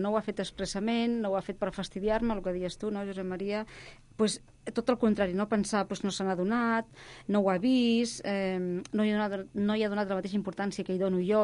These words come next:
i, per tant, pues, bueno, pues, parlem-ne, no? Si hi ha alguna cosa que no ens ha agradat de l'altre, no? Però no pensar mai malament, perquè ara la societat d'avui dia,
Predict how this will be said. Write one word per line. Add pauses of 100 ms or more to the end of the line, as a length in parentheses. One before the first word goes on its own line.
i,
per
tant,
pues,
bueno,
pues,
parlem-ne,
no?
Si
hi
ha
alguna
cosa
que
no
ens
ha
agradat
de
l'altre,
no? (400)
Però
no
pensar
mai
malament,
perquè
ara
la
societat
d'avui
dia,